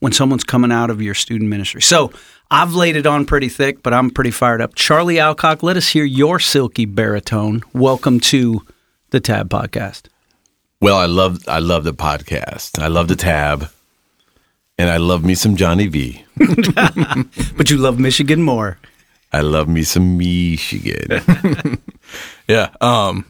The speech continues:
Speaker 3: and kinda as you were introing and you're like, "Man, this was one of the guys' first call I made when I took over the Firehouse," all this stuff. And I remember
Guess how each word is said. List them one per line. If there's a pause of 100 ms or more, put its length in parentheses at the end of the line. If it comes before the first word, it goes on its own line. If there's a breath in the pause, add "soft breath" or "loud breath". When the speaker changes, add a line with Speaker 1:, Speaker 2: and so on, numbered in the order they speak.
(100)
Speaker 3:
and
kinda
as
you
were
introing
and
you're
like,
"Man,
this
was
one
of
the
guys'
first
call
I
made
when
I
took
over
the
Firehouse,"
all
this
stuff.
And
I
remember